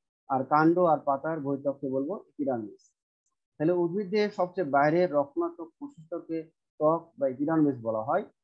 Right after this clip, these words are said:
সাধারণত একসারি প্যারেনকাইমা কোষ দ্বারা এই বহিত্বক গঠিত, তবে কোনো কোনো উদ্ভিদের ত্বকে একাধিক কোষস্তর থাকতে পারে,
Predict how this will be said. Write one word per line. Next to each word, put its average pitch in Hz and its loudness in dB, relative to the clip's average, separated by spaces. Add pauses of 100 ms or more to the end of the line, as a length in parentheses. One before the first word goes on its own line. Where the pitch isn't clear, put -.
(1000)
সাধারণত 214 2
একসারি 196 0
প্যারেনকাইমা 180 0
কোষ 175 -6
দ্বারা 160 -4 (420)
এই 147 2
বহিত্বক 143 -2
গঠিত, 143 -8 (640)
তবে 160 0
কোনো 196 -2
কোনো 226 -2
উদ্ভিদের 165 0
ত্বকে 151 -4
একাধিক 196 -8
কোষস্তর 151 -10
থাকতে 143 -12
পারে, 104 -8